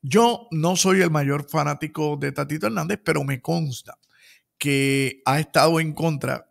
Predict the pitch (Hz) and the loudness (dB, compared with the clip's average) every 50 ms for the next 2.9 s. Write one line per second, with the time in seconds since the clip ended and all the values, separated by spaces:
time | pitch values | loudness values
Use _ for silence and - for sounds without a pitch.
0 | _ - - 120 127 123 120 123 123 123 123 123 127 123 127 - 160 160 170 185 | _ -12 -6 -4 -4 -4 -4 -4 -4 -2 0 0 0 -2 -2 0 0 2 2 4
1 | 175 151 143 156 - - 160 160 - - 143 143 147 156 170 180 180 180 151 147 | 2 2 0 -2 -4 -2 -4 -4 -2 0 0 2 2 2 2 2 2 0 0 -2
2 | 156 160 165 175 180 170 139 - 165 165 165 160 151 - - - - - | -2 -2 -2 -2 -4 -6 -6 -4 -4 -2 -2 -4 -4 -8 -14 -14 -14 -16